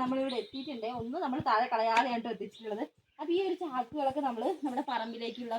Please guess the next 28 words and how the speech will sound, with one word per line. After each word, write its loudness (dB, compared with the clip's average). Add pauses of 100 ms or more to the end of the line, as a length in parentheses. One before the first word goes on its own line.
വിളകൾക്കൊക്കെ -4 (360)
വേണ്ടിയിട്ടുള്ള -4
ഫെർട്ടിലൈസർ -4
ഒക്കെ -4
വാങ്ങിയിട്ടുള്ള 0
ചാക്കുകൾ -2
നമ്മൾ -2 (120)
കഴുകിയിട്ട് 2 (360)
ഉണക്കി 0
സ്റ്റോർ 0
ചെയ്ത് 2
വെക്കുന്നതാണ്. 4
അപ്പൊ 6
അതിനെ 0
നമ്മൾ 0 (100)
വീണ്ടും -4
ഇതുപോലെ 2 (340)
ഓരോന്നൊക്കെ -4 (140)
ഇട്ട് -12
വെക്കാനൊക്കെ -4
നമ്മൾ 0 (220)
എടുത്ത് -6
വെക്കും. -2
അപ്പൊ 4
അതൊക്കെയാണ്. 0
അപ്പൊ -4 (320)
നമുക്ക് -6
എല്ലുപൊടി, -2